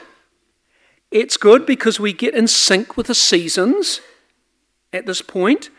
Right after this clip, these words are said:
You see, spring is the time when the earth comes alive again. Spring is the time when lambs are born, uh, seeds germinate, sh-, the trees put forth their leaves. Spring reminds us that in God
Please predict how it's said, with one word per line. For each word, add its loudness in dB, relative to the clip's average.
You -12
see, -2
spring 0
is -2
the -2
time 0
when -2
the -2
earth -2
comes -2
alive 0
again. -4
Spring -6
is -8
the -6
time -8
when -6
lambs -2
are 0
born, 0
uh, -4
seeds -4
germinate, 2
sh-, -20
the -14
trees -4
put -6
forth -8
their -4
leaves. -6
Spring -2
reminds 0
us -6
that -2
in -8
God -6